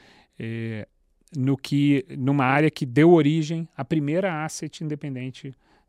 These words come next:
do Brasil, que foi o Unibanco Asset Management. E, e aí, quando isso aconteceu, eu já me formei e, e já comecei a trabalhar. Trabalhei nas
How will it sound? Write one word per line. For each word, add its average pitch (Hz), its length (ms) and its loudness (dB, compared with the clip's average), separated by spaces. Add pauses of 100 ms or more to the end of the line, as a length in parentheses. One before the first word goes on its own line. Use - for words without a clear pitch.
do 127 80 -8
Brasil, 120 340 -2
que - 80 -16
foi 139 120 0
o 127 40 2
Unibanco 123 520 0
Asset 120 320 -4
Management. 143 480 -4 (440)
E, 117 480 -8 (160)
e 131 140 0
aí, 120 140 2
quando 127 340 2
isso 123 160 0
aconteceu, 139 360 -2
eu 143 40 0
já 127 140 0 (160)
me 117 120 -4
formei 135 460 -2
e, 131 640 -6
e - 20 -8
já 117 160 -6
comecei 127 380 -6
a 120 40 -8
trabalhar. 127 420 -2
Trabalhei 135 500 0 (420)
nas 123 640 -6